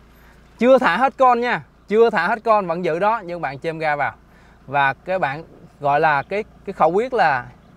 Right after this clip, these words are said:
à, con ra ga vào. Đó, các bạn vào ga và các bạn thả con ra từ từ. Sau đó các bạn buông hết chân con. Đó, lái một cách rất bình thường.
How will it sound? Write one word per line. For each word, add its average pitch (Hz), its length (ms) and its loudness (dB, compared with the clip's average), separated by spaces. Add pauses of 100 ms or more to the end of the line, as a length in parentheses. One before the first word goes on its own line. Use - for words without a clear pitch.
(180)
à, 127 140 -8
con 185 240 0
ra 175 220 2
ga 165 180 0
vào. 160 280 -2 (160)
Đó, 131 280 -6
các 175 80 -8
bạn 135 340 -8
vào 131 440 -6 (160)
ga 151 320 -2
và 131 140 -6
các 143 100 -12
bạn 127 180 -8 (120)
thả 123 280 -10
con 160 200 -8
ra 147 160 -2
từ 135 200 -10
từ. 120 220 -6 (280)
Sau 147 120 -6
đó 147 140 0
các 165 60 -12
bạn 131 220 -6
buông 139 160 -8
hết 160 220 -10
chân 151 140 -8
con. 165 300 0 (500)
Đó, 160 460 0 (500)
lái 165 260 -2
một 208 100 -8
cách 202 160 -4
rất 233 140 -4
bình 196 160 -8
thường. 165 300 -6